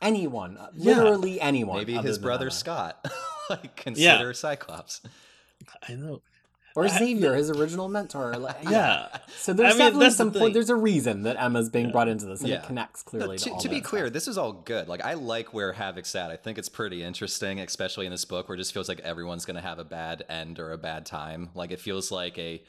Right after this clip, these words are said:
Speaker 3: a slow motion car crash with Havoc. Like, but in a good way. Like, it's, it's like, you know, that tension's building.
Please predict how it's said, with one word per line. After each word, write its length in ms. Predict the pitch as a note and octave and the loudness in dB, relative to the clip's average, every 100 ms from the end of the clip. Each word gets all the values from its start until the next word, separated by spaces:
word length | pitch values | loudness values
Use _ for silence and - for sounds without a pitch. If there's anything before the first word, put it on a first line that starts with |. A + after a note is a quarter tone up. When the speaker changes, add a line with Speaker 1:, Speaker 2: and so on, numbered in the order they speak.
| _ - | _ -10
Speaker 3:
a 60 | |
slow 260 | F#2+ - F2+ | -8 -6 -6
motion 320 | F2 F2 F#2 | -6 -8 -10
car 220 | E2 E2 | -8 -8
crash 420 | E2 A2 G2 G2 - | -6 -6 -4 -6 -10
with 80 | |
Havoc. 480 | G2+ G#2 G#2 G#2+ G#2+ - _ _ - | -8 -8 -6 -8 -10 -20 _ _ -12
Like, 340 | A2 D#3 - - | -8 -8 -10 -10
but 80 | C4 | -6
in 100 | C4 | -4
a 40 | |
good 180 | - D#4 | -4 -4
way. 140 | F3+ A#2 | 0 0
Like, 140 | B2 | -2
it's, 120 | B2+ | -4
it's 120 | F3 | -4
like, 140 | D3+ C3+ | -4 -2
you 60 | |
know, 80 | D3 | -2
that 160 | B2+ A#2 | -2 -2
tension's 460 | - D3+ - G#2+ | -4 -4 -6 -8
building. 460 | E2+ B2 A#2+ F2+ E2+ | -4 -2 -2 -4 -10